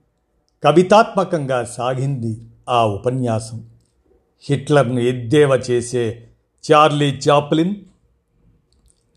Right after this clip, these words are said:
తన అంతరంగాన్ని అతి సామాన్యుడైన క్షురకుడి పాత్ర ద్వారా ఈ విధంగా వ్యక్తం చేశాడు.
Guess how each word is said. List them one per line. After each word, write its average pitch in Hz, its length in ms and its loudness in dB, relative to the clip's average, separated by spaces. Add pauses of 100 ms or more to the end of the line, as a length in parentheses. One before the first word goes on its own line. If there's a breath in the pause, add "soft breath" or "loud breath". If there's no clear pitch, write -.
(120)
తన 151 180 2
అంతరంగాన్ని 139 1120 0 (500)
అతి 139 300 0
సామాన్యుడైన 135 1040 0 (420)
క్షురకుడి 165 540 2
పాత్ర 131 520 -2
ద్వారా 113 580 -4 (480)
ఈ 110 320 0
విధంగా 156 460 6
వ్యక్తం 113 400 -4
చేశాడు. 110 480 -10